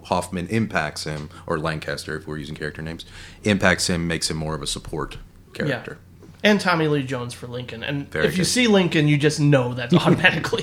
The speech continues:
Speaker 2: when you see it
Speaker 1: Yeah, he's
Speaker 2: that
Speaker 1: good.
Speaker 2: he's gonna be nominated. And may, I don't know if he, I, out of these, you know, if we're talking Oscars, I don't know. He, he could be the front runner to win.
Speaker 1: I think he is. That
Speaker 2: Yeah.
Speaker 1: category is a little weird. Uh, we didn't
Speaker 2: Yeah.
Speaker 1: nominate De Niro, which surprised me.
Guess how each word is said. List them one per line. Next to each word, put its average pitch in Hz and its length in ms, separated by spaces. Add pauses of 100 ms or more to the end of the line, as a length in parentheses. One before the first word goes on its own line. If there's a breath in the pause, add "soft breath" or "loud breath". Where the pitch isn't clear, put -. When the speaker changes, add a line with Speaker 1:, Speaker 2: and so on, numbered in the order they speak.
Speaker 2:
when 156 180
you 156 80
see 135 300
it 117 160
Speaker 1:
Yeah, 76 240
he's - 160
Speaker 2:
that 147 80
Speaker 1:
good. 135 60
Speaker 2:
he's 135 140
gonna 123 180
be 123 120
nominated. 120 460
And 196 100
may, 208 140
I 180 160
don't 220 80
know 196 140
if 135 80
he, 160 100
I, - 320
out 139 200
of 139 120
these, 170 680 (680 soft breath)
you 156 100
know, 135 120
if 131 100
we're 139 60
talking 131 320
Oscars, 135 460
I 123 120
don't 147 80
know. 135 100
He, 156 220 (320)
he 165 180
could 220 160
be 165 80
the 127 100
front 180 280
runner 127 180
to 117 160
win. 120 140
Speaker 1:
I 110 100
think 104 160
he 85 140
is. 71 240 (240 loud breath)
That 131 140
Speaker 2:
Yeah. - 40
Speaker 1:
category 120 300
is 90 80
a 90 40
little 80 200
weird. 76 360
Uh, 107 220
we 123 100
didn't 185 180
Speaker 2:
Yeah. 143 80
Speaker 1:
nominate 120 320
De 87 100
Niro, 82 400
which 73 180
surprised 76 640
me. 71 140